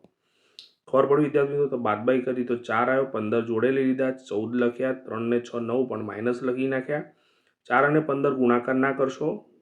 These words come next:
ચૌદ અને ચૌદમાંથી નવ જશે એટલે કેટલા વધશે? પાંચ વધશે વિદ્યાર્થી મિત્રો. એટલે પદ આવો હશે. પાંચ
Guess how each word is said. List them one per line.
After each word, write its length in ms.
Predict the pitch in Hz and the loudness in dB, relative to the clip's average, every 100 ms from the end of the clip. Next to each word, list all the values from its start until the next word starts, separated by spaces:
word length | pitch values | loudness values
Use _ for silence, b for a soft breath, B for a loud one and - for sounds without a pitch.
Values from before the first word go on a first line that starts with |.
| _ - | _ 0
ચૌદ 260 | 117 135 | 4 4
અને 180 | 143 135 135 127 - | 4 2 0 -2 -4
ચૌદમાંથી 460 | 127 135 139 131 135 | 0 0 2 -2 2
નવ 240 | 120 123 | 4 4
જશે 220 | 127 120 120 | 2 0 2
એટલે 120 | 120 | 2
કેટલા 180 | 127 120 | 2 0
વધશે? 200 | 120 120 | -2 -6
પાંચ 400 | - 113 127 127 | -4 -4 -2 -4
વધશે 220 | 120 127 | -4 -4
વિદ્યાર્થી 380 | 120 123 123 127 | -2 -2 -2 -4
મિત્રો. 160 | 131 | -2
એટલે 100 | 120 | -2
પદ 280 | 120 107 107 | -4 -4 -2
આવો 260 | 113 131 131 | 2 4 2
હશે. 200 | - 156 - B B B B B | 0 -6 -8 B B B B B
પાંચ 260 | 120 139 | 0 0